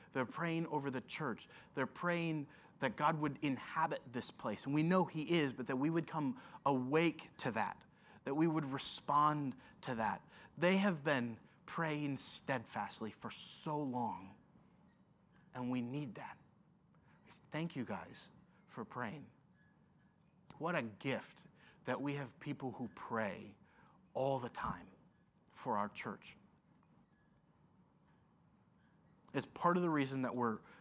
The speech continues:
trying to promote more emphasis or give more emphasis to coming together on a Sunday night once a month, that we would be a church that would continue steadfastly,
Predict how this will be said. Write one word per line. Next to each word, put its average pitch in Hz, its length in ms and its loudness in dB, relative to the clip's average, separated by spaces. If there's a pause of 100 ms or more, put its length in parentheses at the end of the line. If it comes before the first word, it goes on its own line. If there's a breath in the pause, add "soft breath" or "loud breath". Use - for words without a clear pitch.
(100)
trying 131 340 4
to 120 100 -2 (400)
promote 135 380 0
more 135 360 0
emphasis 120 520 -2
or 120 100 -4
give 120 220 -2
more 127 360 0
emphasis 123 500 -6
to 110 100 -10
coming 123 260 -2
together 113 400 -4 (540 loud breath)
on 117 100 0
a 110 60 -4
Sunday 117 340 -2
night 113 240 -2
once 107 240 -6
a 117 60 -4
month, 107 280 0 (600 loud breath)
that 123 180 0
we 135 320 4
would 170 180 2
be 135 140 -4
a 127 60 -4
church - 420 -6
that 123 100 -2
would 113 160 -4
continue 127 680 -2 (260 loud breath)
steadfastly, 113 1000 -4